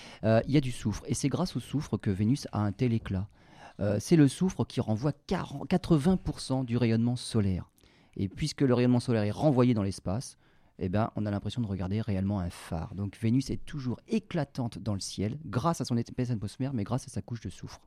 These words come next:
Donc très, très, très brillante. Donc c'est, on va dire, notre jumelle de la Terre, mais qui a piégé. Alors,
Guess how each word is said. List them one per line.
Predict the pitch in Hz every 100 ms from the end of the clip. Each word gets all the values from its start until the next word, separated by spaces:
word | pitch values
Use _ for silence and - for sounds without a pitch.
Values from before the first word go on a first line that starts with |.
| _ _ _ - - -
Donc | 117 127 _
très, | - 170
très, | - 135
très | - 139
brillante. | - 120 104 90 - - - - - - -
Donc | 151 -
c'est, | - - 226 214 123
on |
va | 117
dire, | 135 151 107
notre | 107 120
jumelle | 101 131 131
de | 113
la | 104 117
Terre, | 185
mais | 165 131
qui | - 160
a |
piégé. | - - - 185 165 170 220 - - -
Alors, | 113 120